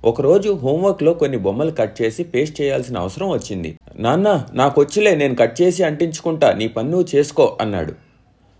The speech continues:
So ఆ కాన్ఫిడెన్స్ ఎలా వచ్చింది? Because మేము హోంవర్క్ కోసం కట్ చేయడం నేర్పించలేదు.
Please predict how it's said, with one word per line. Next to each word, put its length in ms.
So 60
ఆ 120
కాన్ఫిడెన్స్ 680
ఎలా 200
వచ్చింది? 560
Because 380
మేము 200
హోంవర్క్ 460
కోసం 300
కట్ 280
చేయడం 220
నేర్పించలేదు. 680